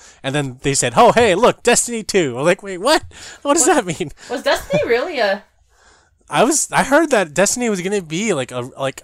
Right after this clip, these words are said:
Speaker 1: at least five to ten-year game. And once Destiny two came out, they said, "Oh, look, you can play it on P C." Everyone hopped on board. So,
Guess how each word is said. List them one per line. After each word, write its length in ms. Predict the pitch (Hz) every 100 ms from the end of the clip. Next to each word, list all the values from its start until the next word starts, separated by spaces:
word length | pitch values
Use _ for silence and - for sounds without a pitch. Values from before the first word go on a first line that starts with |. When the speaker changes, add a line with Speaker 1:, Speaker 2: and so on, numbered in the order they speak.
| -
Speaker 1:
at 80 | 127
least 440 | 156 180 - -
five 380 | - 131 135 156
to 80 | 147
ten-year 460 | 151 139 139 143
game. 460 | 120 123 156 113 101 _ _ _ _ _ _ _
And 460 | 131 131 127 123 - _
once 280 | 135 147 143
Destiny 280 | 165 143 151
two 200 | 127 180
came 240 | - 143
out, 260 | 127 120 127
they 60 | 127
said, 160 | 143
"Oh, 140 | 143 233
look, 240 | 233 233
you 60 | 175
can 100 | 185
play 140 | 202
it 60 | 214
on 100 | 175
P 160 | 170
C." 380 | 156 220 226 123 - - _ _ _
Everyone 560 | 202 226 190 170 170 156
hopped 240 | 147 139
on 160 | 135 120
board. 420 | 113 107 95 95
So, 440 | - 127 120 113